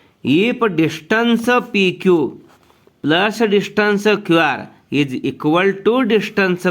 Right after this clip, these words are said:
P R, then it is called, uh, that point Q, that point Q be-, is between P and R. Okay, the betweenness is shown as a P dash Q dash R. Okay.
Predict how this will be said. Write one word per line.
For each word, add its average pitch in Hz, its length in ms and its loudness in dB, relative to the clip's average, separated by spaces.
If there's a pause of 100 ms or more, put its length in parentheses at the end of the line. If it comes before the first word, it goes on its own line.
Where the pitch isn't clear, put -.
P 160 140 2
R, 156 260 0
then 165 480 0
it 147 220 -2
is 147 200 0
called, 139 460 0
uh, 214 320 0 (760)
that 135 400 -6
point 196 640 0
Q, 190 640 4
that 117 240 -8
point 139 380 -2 (360)
Q 175 640 2 (240)
be-, 131 400 4
is 143 100 0
between 139 480 0
P 135 260 0
and 123 240 -2
R. 107 360 -4
Okay, 208 260 -2
the 139 140 -4
betweenness 135 560 -2
is 117 340 -6
shown 190 420 -2 (380)
as 123 200 -4
a 127 80 0
P 170 460 -2
dash 127 300 -4
Q 120 160 -2
dash 117 280 -4
R. 117 240 -6
Okay. 208 500 -6